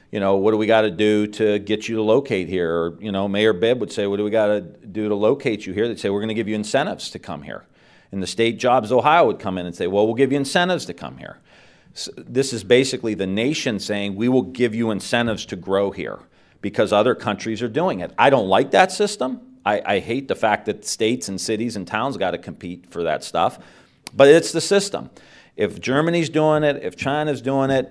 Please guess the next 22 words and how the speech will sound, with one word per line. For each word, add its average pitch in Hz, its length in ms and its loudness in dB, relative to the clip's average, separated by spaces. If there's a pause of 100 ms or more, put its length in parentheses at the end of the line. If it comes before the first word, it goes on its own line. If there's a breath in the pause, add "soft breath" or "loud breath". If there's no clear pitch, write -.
(120)
we 135 220 0
have 120 320 -4
to 117 60 -8
be 110 180 -4
in 104 120 -4
the 98 60 -6
game. 87 420 -10 (140)
And 98 120 -8
we 139 200 -4
did 156 260 2
it, - 400 -4 (160)
and 104 140 -6
the 104 120 -6
Intel 165 380 0
project 127 480 0
went 117 180 -6
from 101 160 -8
a 87 80 -6
twenty 175 380 -6
billion 156 280 -4
dollar 127 260 2
project 131 640 -4